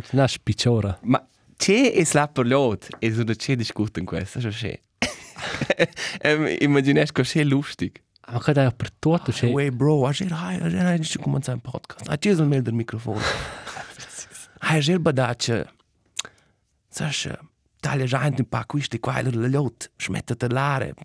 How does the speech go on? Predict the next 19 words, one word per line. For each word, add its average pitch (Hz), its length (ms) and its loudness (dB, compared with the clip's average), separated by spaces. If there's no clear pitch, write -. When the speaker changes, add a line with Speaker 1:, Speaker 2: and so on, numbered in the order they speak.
Speaker 2:
Questo - 240 -4
deve 143 160 2
essere 120 220 -2
live, 135 320 -2
tu - 80 -4
sei 131 220 -2
già 123 120 -2
distrutto, 123 500 -2
gli 110 80 2
altri. 123 320 0
Speaker 1:
<laughs> - 320 -14
Speaker 2:
Eh, - 160 -10
boh, 151 160 -10
sta 135 200 -10
preciso 139 360 -6
immaginare. 123 460 2
Speaker 1:
Ah, 123 260 4
eh, 110 160 2
boh. 110 240 -2